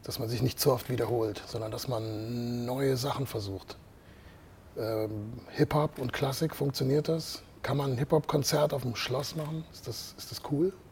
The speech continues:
Die Sachen weiß ich ja selber nicht, ob die Sachen funktionieren, aber man, man denkt sie sich im Kopf aus, man spielt sie durch,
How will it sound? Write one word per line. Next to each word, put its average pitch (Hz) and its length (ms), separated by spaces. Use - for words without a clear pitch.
Die 151 60
Sachen 156 260
weiß 151 180
ich 151 80
ja 139 80
selber 156 240
nicht, 117 220
ob 113 140
die 123 80
Sachen 117 240
funktionieren, 107 680
aber 104 260
man, 110 400
man 113 180
denkt 135 220
sie 143 60
sich 139 160
im 123 100
Kopf 139 240
aus, 175 320
man 135 120
spielt 156 300
sie 143 120
durch, 170 440